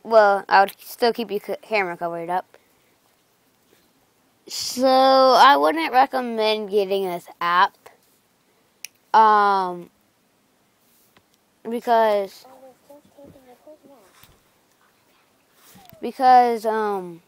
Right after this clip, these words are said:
Speaker 2: My friend
Speaker 1: yeah.
Speaker 2: Missy, can you please pet me?
Speaker 1: I'm gonna say, it says, "Is your fur messy? Can you please pet me?" I'm gonna go,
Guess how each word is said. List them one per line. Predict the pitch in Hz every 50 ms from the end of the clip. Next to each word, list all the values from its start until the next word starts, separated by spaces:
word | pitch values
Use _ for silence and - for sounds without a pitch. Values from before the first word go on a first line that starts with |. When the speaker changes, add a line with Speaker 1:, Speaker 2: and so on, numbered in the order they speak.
| _ _ 269
Speaker 2:
My | 269 277 294 302 _
friend | - 277 233
Speaker 1:
yeah. | 202 185 180
Speaker 2:
Missy, | 175 196 _ _ 208 185 180 180 185 _ _ _ _ _ _
can | 277 269 262 262
you | 277 285 _
please | 285 285 285 302 294 _
pet | _ 302 294 294 302
me? | 285 269 277 302 349 370 _ _ _ _ _ _ _ _ _ _ _ _ _ _ _ _ _ _
Speaker 1:
I'm | - 208
gonna | 220 233 233 220
say, | 214 - 208 202 202 196 196 190 185 -
it | 190
says, | - - 208 208 202 - - -
"Is | 214 208 202
your | 214 214
fur | - - 208 214
messy? | 208 202 190 190 - - 208 196
Can | - 208
you | 202 196
please | 180 220 220 214 -
pet | - 240 214
me?" | - 220 226
I'm | 226
gonna | 226 240 247 233
go, | 220 214 208 208